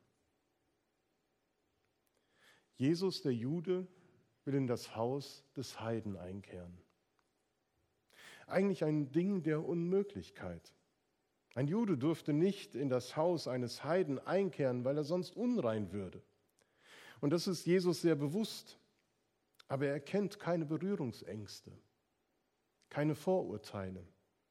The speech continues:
Das wird sich auch später in seinem Leben immer wieder und in seinem Wirken immer wieder bestätigen, dass er diese Grenzen permanent missachtet, indem er einkehrt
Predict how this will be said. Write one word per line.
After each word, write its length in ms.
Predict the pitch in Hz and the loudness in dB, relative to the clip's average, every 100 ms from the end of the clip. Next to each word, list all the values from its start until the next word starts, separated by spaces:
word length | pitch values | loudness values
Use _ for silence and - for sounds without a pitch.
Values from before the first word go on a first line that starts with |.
| _ _ _ _ _ _ _ - - - | _ _ _ _ _ _ _ -20 -8 -4
Das 160 | 135 | 4
wird 160 | 196 196 | 6 6
sich 160 | 170 | 2
auch 80 | 160 | 0
später 480 | - - 196 208 151 | 2 4 4 6 4
in 80 | 143 | 4
seinem 300 | 147 156 143 | 4 4 6
Leben 360 | 151 196 175 | 6 4 4
immer 300 | 143 196 170 | 2 4 4
wieder 300 | 151 170 160 | 2 2 2
und 100 | 151 | 2
in 140 | 139 131 | 0 2
seinem 340 | 139 143 135 | 4 4 4
Wirken 380 | 135 196 - 151 | 6 6 4 0
immer 260 | 160 160 151 | 2 2 4
wieder 160 | 151 | 2
bestätigen, 840 | 135 135 - 170 208 - 151 175 175 - - - _ _ _ | 0 -2 0 2 2 0 0 0 -2 -12 -20 -20 _ _ _
dass 180 | 139 127 | -6 0
er 140 | 151 | 2
diese 340 | 151 165 160 165 | 4 2 0 -2
Grenzen 720 | - 156 175 - 175 156 156 | 0 0 0 0 0 0 -2
permanent 800 | - 165 170 147 139 143 139 - - | -2 0 2 2 2 0 -4 -12 -6
missachtet, 720 | 135 135 - 117 - - - _ _ _ _ _ _ _ _ _ _ | -4 -4 -6 -10 -12 -18 -18 _ _ _ _ _ _ _ _ _ _
indem 300 | - 131 147 | 0 2 4
er 160 | 143 - | 4 2
einkehrt 640 | 147 185 185 - 123 117 | 2 2 2 2 2 2